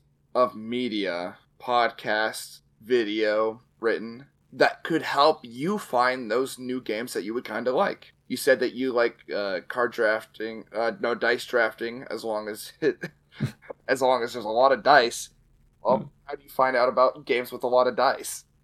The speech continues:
Speaker 1: and that kinda stuff? And some people don't necessarily wanna play the super complicated games, and a lot of the games at top one hundred are super complicated. What are those review sources or board game content that could help you find those kinda stuff? So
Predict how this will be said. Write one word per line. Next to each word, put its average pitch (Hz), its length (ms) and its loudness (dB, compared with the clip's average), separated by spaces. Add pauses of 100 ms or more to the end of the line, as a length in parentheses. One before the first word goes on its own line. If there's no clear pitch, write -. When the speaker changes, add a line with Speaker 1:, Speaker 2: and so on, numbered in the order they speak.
(120)
Speaker 1:
and 117 100 -12
that 127 120 -2
kinda 117 120 -4
stuff? - 280 -8
And 113 140 -12
some 135 180 -2
people 131 460 -2 (120)
don't 131 180 4
necessarily 127 320 -2
wanna 123 180 0
play 131 180 -2
the 123 80 -10
super 131 260 -6
complicated 123 540 -4
games, 104 280 -4
and 104 140 -6 (440)
a - 60 -8
lot 104 200 4
of 123 60 -4
the 120 200 -4 (100)
games 123 240 -2
at 107 80 -6
top 123 160 -4
one 117 80 -6
hundred 107 220 -8
are 117 80 0
super - 260 -10
complicated. 104 460 -6
What 123 120 2
are 131 100 4
those 120 340 -2
review 123 380 -6
sources 113 800 -4 (240)
or 123 140 2
board 143 380 2
game 113 400 0 (320)
content 110 440 -4 (160)
that 117 180 2
could 123 120 -4
help 107 200 -4
you 120 80 -8
find 107 240 -4
those 95 140 -8
kinda 113 180 -10
stuff? 95 380 -4
So 92 300 -4